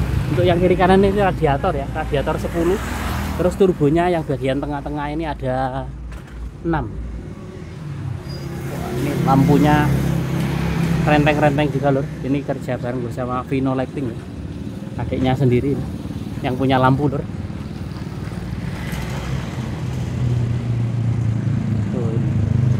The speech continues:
Riswanda boyongan bim. <laughs> Oke, kita sepil yang set kedua, lur. Ini juga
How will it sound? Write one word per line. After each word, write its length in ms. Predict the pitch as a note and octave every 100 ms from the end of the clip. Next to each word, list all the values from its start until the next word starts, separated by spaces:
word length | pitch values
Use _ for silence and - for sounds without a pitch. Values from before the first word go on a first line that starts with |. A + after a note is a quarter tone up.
| - B2 B2 B2+ C3
Riswanda 480 | C3 B2+ A#2+ B2 C3
boyongan 480 | - A#2+ A#2+ C3 C3 B2+
bim. 160 | E3 C3+
<laughs> 40 | - - - F#3+ - - - - - - - - - - - - - - - - - - - - - - - - - - - -
Oke, 160 | G#3+ A3 - - - - -
kita 480 | D#3 E3+ E3 E3
sepil 320 | D#3+ D3 F#3+ F3+
yang 240 | E3 F3
set 240 | F3 D#3+ - -
kedua, 400 | F3 D#3 D#3+ B2+
lur. 140 | B2 - - - - - - - - - -
Ini 60 | C3 -
juga 480 | A#2+ B2+ A#2+ A#2